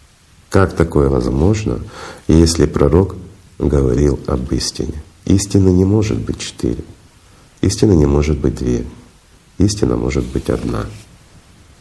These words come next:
И вот здесь как раз отображается, как работает сознание. И когда начали записывать Коран, тогда начали формировать религию, которая тут же начала делиться на лоскутки, то есть флаг,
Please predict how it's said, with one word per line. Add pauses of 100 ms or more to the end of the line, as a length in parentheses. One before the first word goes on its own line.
(880)
И
вот
здесь
как
раз
отображается,
как
работает
сознание. (800)
И
когда
начали (760)
записывать
Коран, (240)
тогда
начали
формировать
религию, (140)
которая
тут
же
начала
делиться (540)
на
лоскутки,
то
есть
флаг,